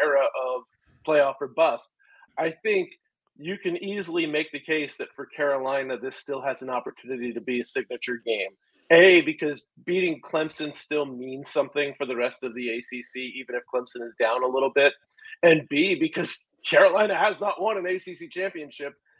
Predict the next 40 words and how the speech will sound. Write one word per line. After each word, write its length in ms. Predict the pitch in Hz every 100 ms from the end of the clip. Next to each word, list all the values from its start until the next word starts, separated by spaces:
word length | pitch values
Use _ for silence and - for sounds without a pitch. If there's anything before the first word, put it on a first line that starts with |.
| _
in 100 | 160
a 80 | 151
long, 280 | 147 151 147
long 220 | 143 135
time. 400 | 175 165 139 120
And 100 | 123
Mac 240 | 143 147
Brown 300 | - 151 151
even 160 | 147 127
talked 260 | 170 160 151
earlier 300 | 147 139 131
this 160 | 135 180
week, 160 | 226
like, 180 | 127 127 - _ _ _ 117
"This 200 | 143 175
is 120 | 190
why 260 | 135 147 147
I 140 | 143
came 300 | 147 160 143
back 240 | 123 135 -
here, 240 | 127 104 90
is 120 | 117
to 160 | - 123 -
put 180 | 151 -
Na-, 160 | 151 139 -
North 240 | 143 143
Carolina 560 | 147 135 143 147 147 131 - _ _
back 320 | 139 135 147
on 80 | 139
a 60 | 131
national 480 | 123 135 - 131 123
stage." 580 | - 147 139 101 - - _ _ _
Um, 400 | - 131 127 123 -
I 140 | 127
think 260 | 139 156 151
there's 160 | 147
a 60 | 135
lot 320 | 127 135 139
of, 180 | 139 131 - -
of 280 | 135 131